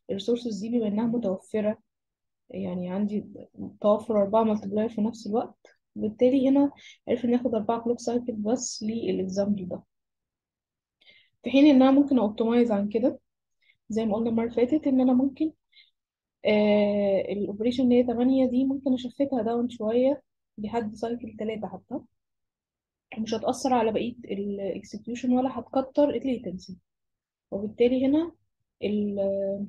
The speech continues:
أربعة multiplier ده مش أحسن ريسورس أساينمنت لل، للبروبلم دي. آه، وممكن أوصل بده ل وان اي ال يو كمان مش تو اي ال يو.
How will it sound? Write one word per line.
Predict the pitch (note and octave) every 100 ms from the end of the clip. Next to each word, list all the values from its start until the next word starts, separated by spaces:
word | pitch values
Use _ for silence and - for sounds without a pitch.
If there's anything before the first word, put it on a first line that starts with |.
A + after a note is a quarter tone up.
| - _ _
أربعة | G3+ A#3 C4+
multiplier | C#4 G#3+ A#3 C4+ C4
ده | D#4
مش | E4
أحسن | C4+ - B3+
ريسورس | G#3+ - A#3 -
أساينمنت | G3 - G3+ G3+ G3+ -
لل، | G3 G#3 G#3+ - F#3+ F3+ - - _ _ _ _ -
للبروبلم | F#3+ F#3+ - G#3+ G#3+ G3
دي. | F3+ - - _ _ _ _ _ _ _ _ _ _ -
آه، | G#3 A3 A3 G#3+ G#3 G3+ F#3
وممكن | - A#3 C4 D#4 D#4
أوصل | C4+ C4+ C#4 D4+ C#4+
بده | A3 G#3+ A3+ C4
ل | C4+ A3 G#3+
وان | A3+ B3 B3
اي | B3 B3
ال | A#3 A#3
يو | B3
كمان | A3 A3 A#3+
مش | B3
تو | - A#3
اي | G#3+
ال | A3 G#3+
يو. | A#3